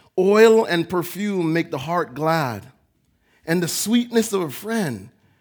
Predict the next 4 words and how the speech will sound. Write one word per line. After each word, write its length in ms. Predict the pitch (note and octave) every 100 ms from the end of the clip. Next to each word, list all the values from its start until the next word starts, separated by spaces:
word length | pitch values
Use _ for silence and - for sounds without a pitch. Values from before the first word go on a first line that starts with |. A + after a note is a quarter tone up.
| _ -
comes 460 | - A3+ G#3+ F#3 D#3+
from 260 | - F3
his 380 | D#3 D#3+ D3 A#2+ _ _ _ _ -
earnest 880 | F#3+ A3 A3+ G#3+ D#3+ - - -